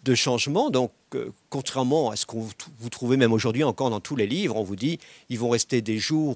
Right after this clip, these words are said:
ou des, euh, ou des semaines serrés les uns contre les autres pour lutter contre le froid. Voyez une tortue,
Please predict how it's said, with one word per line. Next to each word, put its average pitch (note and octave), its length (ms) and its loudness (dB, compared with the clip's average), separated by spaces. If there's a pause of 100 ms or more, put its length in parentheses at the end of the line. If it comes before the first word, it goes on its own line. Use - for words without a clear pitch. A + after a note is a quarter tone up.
ou G#2+ 200 -6
des, G2+ 500 -2 (480)
euh, - 320 -6 (580)
ou E3+ 80 2
des C#3 140 4
semaines D#3 400 4
serrés E3 400 4
les C3+ 220 2
uns C3 80 2
contre A#2 340 -4
les G#2+ 220 -2
autres C#3 260 2
pour A#2 140 -6
lutter A2+ 240 -2
contre - 280 -10
le - 60 -14
froid. E3+ 320 0
Voyez A#2 260 0
une A#2+ 140 -2
tortue, C#3+ 540 -4